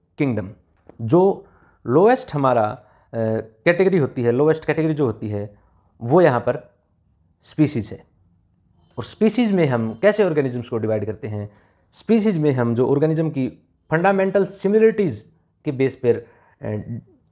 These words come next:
सेपरेट करते हैं। स्पीशीज का कॉन्सेप्ट सबसे पहले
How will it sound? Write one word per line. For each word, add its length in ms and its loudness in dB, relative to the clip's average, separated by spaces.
सेपरेट 360 2
करते 260 -10
हैं। 160 -20
स्पीशीज 460 -2
का 100 6
कॉन्सेप्ट 380 -4
सबसे 300 -2
पहले 380 0